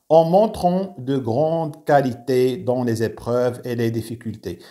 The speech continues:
قال لك en montrant، قال لك من خلال إظهار الصفات العظيمة، لي غروند كاليتي، يعني الميزات العظيمة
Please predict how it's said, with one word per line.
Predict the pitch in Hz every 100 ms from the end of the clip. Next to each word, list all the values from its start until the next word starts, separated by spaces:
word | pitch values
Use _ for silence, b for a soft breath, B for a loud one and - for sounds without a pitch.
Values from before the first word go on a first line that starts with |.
| B B
قال | 127
لك | 147 147
en | 143
montrant، | 143 156 151 -
قال | 190 - _ _ -
لك | 123 120
من | 143
خلال | 160 180 175
إظهار | 139 151
الصفات | 143 - 139 175 -
العظيمة، | 127 131 123 104
لي | 101
غروند | 101 120 135
كاليتي، | 135 117 87 - - _ _ _ 123
يعني | 127
الميزات | 135 139 117 147 120
العظيمة | 110 117 139 117 117 127